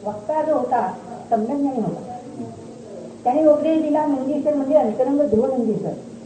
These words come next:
आणि व्यवहार नंदीश्वर तर तो आहे. तर ललितांग देव पठ्या जो आहे, त्यांनी काय केलं? फक्त त्या बाहेरच्या नंदीश्वराची यात्रा केली.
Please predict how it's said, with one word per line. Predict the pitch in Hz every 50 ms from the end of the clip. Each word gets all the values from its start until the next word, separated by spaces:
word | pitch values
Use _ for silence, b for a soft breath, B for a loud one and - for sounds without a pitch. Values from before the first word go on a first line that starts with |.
| - - - -
आणि | 294 285
व्यवहार | 285 294 294 311 339 349
नंदीश्वर | 339 339 339 349 311 311 330 330 311 339
तर | 339 330 330
तो | 349
आहे. | 339 330 311 - - - - - - - - - - - - - - - - - - - - - - - - - - - - - - - - - - - - - - - - - - - - - - - - -
तर | 330 302 - 269 285
ललितांग | 311 381 381 381 359 359 359
देव | 349 330 330 330 330
पठ्या | - 311 277 - - - 294 294
जो | - 277 269
आहे, | 254 240 262 254 220 208 - - - - - - - - - - - - - - -
त्यांनी | 262 - 285 302 -
काय | 294 285 285
केलं? | 285 285 277 277 285 277 - - - - - - - - - -
फक्त | 285 320 330 339 - -
त्या | 339 349 339 339 339 311 311 320 311
बाहेरच्या | 226 233 226 233 226 233 269 285 - - 311 311
नंदीश्वराची | 294 277 254 240 240 247 277 269 254 254 247 247 233 226 - 269
यात्रा | - - - - -
केली. | - 135 - -